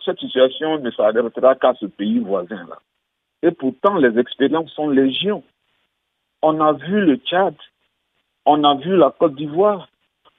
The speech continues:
on a vu la Libye, et beaucoup d'autres pays vont suivre. Mais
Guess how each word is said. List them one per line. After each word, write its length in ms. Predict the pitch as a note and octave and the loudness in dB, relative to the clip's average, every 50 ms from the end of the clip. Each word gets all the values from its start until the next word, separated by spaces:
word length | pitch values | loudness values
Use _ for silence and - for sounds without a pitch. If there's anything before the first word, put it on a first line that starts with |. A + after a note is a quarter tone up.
| _ _ _ - | _ _ _ 0
on 180 | D#3 D#3+ D#3 | 2 2 2
a 120 | D3+ D3+ D3+ | 2 0 0
vu 180 | C#3+ C#3+ E3+ | 0 -2 -2
la 160 | F3 E3 D3 C#3+ | 2 4 4 4
Libye, 580 | C#3+ C#3+ D#3+ D#3 D3+ - F#3+ G#3+ G#3 F#3 - _ _ _ _ _ _ _ _ _ _ _ _ _ _ _ _ - | 2 0 -4 -6 -8 -6 -6 -4 -4 -6 -8 _ _ _ _ _ _ _ _ _ _ _ _ _ _ _ _ -2
et 180 | G#3 A3+ A3+ - - _ _ _ _ _ _ | -2 -2 -2 -4 -8 _ _ _ _ _ _
beaucoup 500 | - - G#3+ G#3 - _ - C4 B3+ A3+ - - _ _ - | 6 6 6 4 2 _ -6 -4 -4 -4 -6 -12 _ _ -10
d'autres 400 | F3 - G3+ B3 G#3+ - - D3+ _ - | -4 0 0 0 0 -2 -8 -20 _ -4
pays 400 | F3 E3+ F3 G3+ G#3+ G#3+ G3 D#3 - - | -4 -2 -2 -2 -4 -4 -4 -6 -8 -10
vont 180 | - F3 F3+ F3+ | -10 -8 -8 -8
suivre. 560 | - - - A3+ B3+ A#3+ - G#3 - - - _ _ _ _ _ _ _ _ _ _ _ _ _ _ - | -10 -10 -6 -4 -2 -2 -2 -4 -8 -14 -20 _ _ _ _ _ _ _ _ _ _ _ _ _ _ 0
Mais 140 | C#3 C#3+ | 0 2